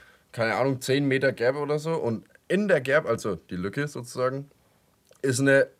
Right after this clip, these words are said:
fünf Zentimeter breite Stange, wo du dann einfach drauf landest und grindest und dann wieder mit Vollschuss in die nächste reinfährst.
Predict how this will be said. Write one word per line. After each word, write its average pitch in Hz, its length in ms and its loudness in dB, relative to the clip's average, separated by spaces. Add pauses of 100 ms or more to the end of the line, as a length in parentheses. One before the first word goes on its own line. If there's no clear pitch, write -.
fünf 226 400 -2
Zentimeter 165 560 2
breite 123 360 2
Stange, 147 560 0
wo 117 140 -2
du 120 80 0
dann 120 100 -2
einfach 127 280 0
drauf 113 240 0
landest 147 500 2
und 117 160 -4
grindest 147 420 4
und 113 60 -2
dann 123 180 2
wieder 139 160 4
mit 131 160 2
Vollschuss 165 560 4
in 127 100 -2
die 120 60 -2
nächste 113 360 -4
reinfährst. 98 480 -4